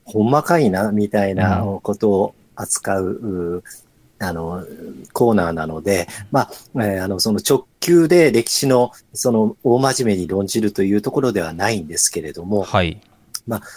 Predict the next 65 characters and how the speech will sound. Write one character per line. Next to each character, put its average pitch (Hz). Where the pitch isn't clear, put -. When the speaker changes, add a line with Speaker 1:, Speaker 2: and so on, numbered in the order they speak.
Speaker 1:
そ 165
う 175
い 175
う 175
意 175
味 135
で、 135
え 95
ー、 -
こ -
の 80
徐 101
福 -
さ 107
ん、 101
Speaker 2:
う -
ん。 92
Speaker 1:
え 104
ー、 -
徐 127
福 120
と 92
い 90
う 87
人 92
物 82
は 80
本 101
当 170
に 113
い 104
た 165
の 180
か 113
し 98
ら。 87
う -
ー 143
ん、 139
こ -
れ 185
さ 196
え 175
も 127
で 110
す 127
ね、 117
そ 123
の、 110
え 107
ー、 -
わ 104
か 123
ら 131
な 120
い 110
よ 101
う -
な、 117
ま 92
あ、 85
伝 123
説 147
上 143
の 175